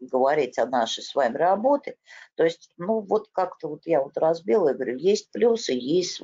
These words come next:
э, есть свои плюсы, есть свои минусы. Э, хотелось бы подчеркнуть именно тот момент, что все-таки, ну, вот я говорю, как пользователи, как преподаватель пользовательских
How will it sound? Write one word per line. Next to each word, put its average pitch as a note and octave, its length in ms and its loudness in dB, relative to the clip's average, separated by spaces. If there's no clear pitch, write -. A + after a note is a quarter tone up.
э, B2 160 2
есть E3 340 -2
свои C3 240 2
плюсы, G3 500 -4
есть E3 280 -2
свои B2+ 480 0
минусы. C3+ 680 -2
Э, C3+ 340 4
хотелось F3+ 840 0
бы F3+ 340 2
подчеркнуть G3 800 -4
именно D#3 360 -2
тот E3 300 -2
момент, E3 540 -2
что - 540 0
все-таки, F#3 640 -2
ну, D3 160 -2
вот - 140 -2
я C#3 120 0
говорю, C#3+ 200 -4
как C#3 300 -2
пользователи, D#3 720 -2
как C3 220 0
преподаватель D3+ 800 -2
пользовательских - 920 -4